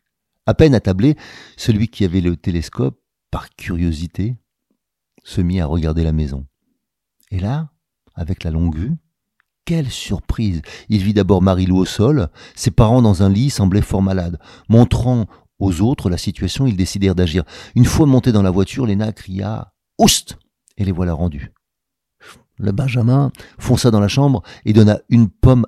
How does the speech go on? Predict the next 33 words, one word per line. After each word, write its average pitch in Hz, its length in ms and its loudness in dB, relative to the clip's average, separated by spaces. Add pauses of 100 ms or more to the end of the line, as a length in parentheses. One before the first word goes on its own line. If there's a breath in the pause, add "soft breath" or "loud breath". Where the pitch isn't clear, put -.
à 110 80 0
Marilou, 90 540 2 (200 loud breath)
une 127 180 6
pomme 135 380 2
à 101 100 -4
son 95 220 -4
père, 101 240 -4 (240 loud breath)
une 113 160 6
pomme 104 380 4
à 98 80 0
sa 92 180 -2
mère. 85 260 -2 (220 loud breath)
Les 98 120 0
voilà 90 440 -2 (140)
tous 101 100 -6
trois 85 460 -8
sauvés. 82 460 -10 (800)
À 123 100 0
peine 170 180 4
remis 131 260 4
de 113 80 4
leurs 87 220 0
émotions, 95 320 0
ils 110 80 -2
décidèrent 90 400 -4
d'aller 82 180 -6
dîner. 78 300 -8 (840)
Évidemment, 104 540 0 (160)
la 87 140 -8
question 95 580 -8 (460)
revint. 82 520 -8 (600)
À 90 100 -4
qui 127 320 -10